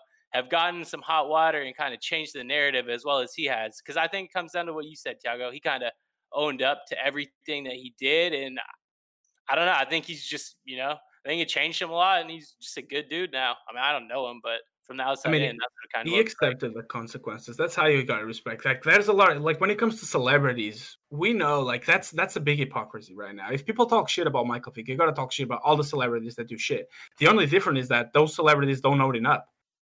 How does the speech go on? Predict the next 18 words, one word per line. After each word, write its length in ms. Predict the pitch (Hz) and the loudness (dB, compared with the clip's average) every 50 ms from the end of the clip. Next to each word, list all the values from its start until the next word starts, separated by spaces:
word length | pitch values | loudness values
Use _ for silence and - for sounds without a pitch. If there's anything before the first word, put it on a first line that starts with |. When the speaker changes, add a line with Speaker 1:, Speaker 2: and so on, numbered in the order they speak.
| _ _ _ | _ _ _
Speaker 2:
Some 180 | - - 240 254 | -2 2 2 4
Speaker 1:
Yeah. 60 | 233 | 6
Speaker 2:
celebrities 480 | 240 220 220 208 196 185 180 156 135 123 | 8 8 10 10 8 6 4 2 -2 -2
run 280 | 127 139 147 156 156 | 2 6 8 8 10
out 160 | 147 143 139 | 10 10 10
of 100 | 131 120 | 8 4
jail, 420 | - 127 135 143 143 135 131 135 131 | 2 2 4 4 4 4 4 2 2
run, 320 | 131 143 160 170 156 - - | 6 6 6 6 4 2 -4
run 280 | 131 135 156 196 190 147 | 2 6 6 6 6 6
from 200 | 156 143 127 123 | 2 2 2 4
jail 200 | 131 131 123 113 | 4 4 4 4
because 240 | 135 135 139 139 | 2 0 -2 -2
they 80 | 147 147 | -2 -2
can 200 | 143 - - 151 | -2 0 0 0
just 220 | 139 147 143 - | 0 0 0 2
pay 120 | - 143 131 | 2 2 4
the 80 | 147 123 | 2 2
bail. 420 | 117 143 180 185 135 107 101 - | 4 6 6 6 6 4 0 -6